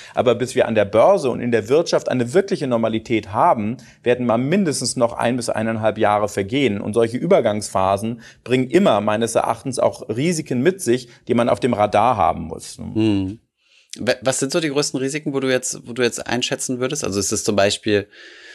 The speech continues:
Speaker 2: dass du sagst, äh, gewisse Branchen laufen nicht so an, wie erwartet, oder?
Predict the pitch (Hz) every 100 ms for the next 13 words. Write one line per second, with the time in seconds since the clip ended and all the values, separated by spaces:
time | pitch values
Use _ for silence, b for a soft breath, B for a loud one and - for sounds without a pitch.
0 | B - - 101 98 101 - 107 101 104
1 | 110 113 104 113 117 - 104 104 117 107
2 | 104 101 104 120 104 98 98 101 92 98
3 | 95 92 90